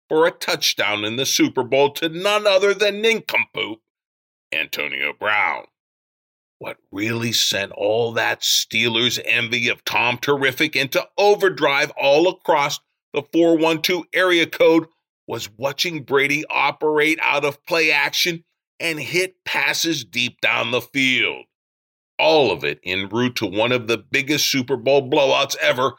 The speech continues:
the Bucs' thirty-one to nine laugher at home in Tampa. Ouch.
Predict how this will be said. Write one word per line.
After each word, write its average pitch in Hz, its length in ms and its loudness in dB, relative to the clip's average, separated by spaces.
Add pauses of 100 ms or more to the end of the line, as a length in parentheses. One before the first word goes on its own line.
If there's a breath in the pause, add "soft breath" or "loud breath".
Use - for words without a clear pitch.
(300 soft breath)
the 151 100 2
Bucs' 143 400 -2 (240)
thirty-one 170 560 -2
to 156 160 -2
nine 147 360 0
laugher 147 720 0
at 180 200 0
home 156 560 2 (160)
in 98 180 -8
Tampa. 101 680 -2 (920)
Ouch. - 1040 -2